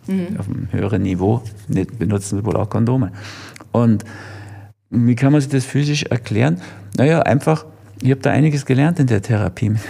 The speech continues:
Speaker 2: dem Callgirl, weil die hat zum Beispiel gesagt, sie würde nie an Freier, so heißen die Kunden,
Speaker 1: Ja,
Speaker 2: an
Speaker 1: ja.
Speaker 2: Freier küssen. Das ist ja viel zu intim.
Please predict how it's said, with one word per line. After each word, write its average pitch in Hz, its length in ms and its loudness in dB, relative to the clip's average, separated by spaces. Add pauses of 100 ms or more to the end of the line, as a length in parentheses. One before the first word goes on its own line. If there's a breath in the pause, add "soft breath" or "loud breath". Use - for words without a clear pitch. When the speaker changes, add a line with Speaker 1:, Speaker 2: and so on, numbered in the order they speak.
Speaker 2:
dem - 120 0
Callgirl, 113 460 2 (360 loud breath)
weil 113 120 4
die 127 140 6
hat 135 140 2
zum 127 100 6
Beispiel 120 320 2
gesagt, 117 140 2
sie 113 100 0
würde 123 220 6
nie 135 420 6
an 135 140 2
Freier, 113 560 2
so 113 160 0
heißen 110 260 2
die 123 100 0
Kunden, 151 480 2
Speaker 1:
Ja, 170 100 -6
Speaker 2:
an 117 60 2
Speaker 1:
ja. - 0 -
Speaker 2:
Freier 113 420 2
küssen. 92 580 0 (320 loud breath)
Das 110 100 0
ist 110 60 2
ja 113 60 2
viel 127 160 0
zu - 140 -4
intim. 113 580 0